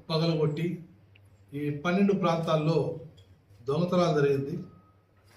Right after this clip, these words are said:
ఈ దొంగతనాలకు సంబంధించినటువంటి కేసులు మా యొక్క జిల్లా ఎస్పీ ఈజీ అశోక్ కుమార్ ఐపీఎస్ గారి, సార్ యొక్క ఆధ్వర్యంలో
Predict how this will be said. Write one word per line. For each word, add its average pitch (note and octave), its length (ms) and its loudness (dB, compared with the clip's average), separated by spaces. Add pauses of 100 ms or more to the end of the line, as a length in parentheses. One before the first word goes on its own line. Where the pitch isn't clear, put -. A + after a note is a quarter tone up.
(120)
ఈ D3+ 220 -2
దొంగతనాలకు F#3+ 560 4
సంబంధించినటువంటి D#3+ 1000 -2
కేసులు D3+ 680 -2 (2000)
మా E3 220 2
యొక్క D#3+ 480 0 (1080)
జిల్లా F#3 320 6
ఎస్పీ - 520 0 (1300)
ఈజీ F3 580 2 (640)
అశోక్ F#3+ 340 2
కుమార్ D#3+ 540 0
ఐపీఎస్ E3 280 0
గారి, D3 340 0
సార్ D#3 240 0
యొక్క D3+ 140 -4
ఆధ్వర్యంలో D3 840 0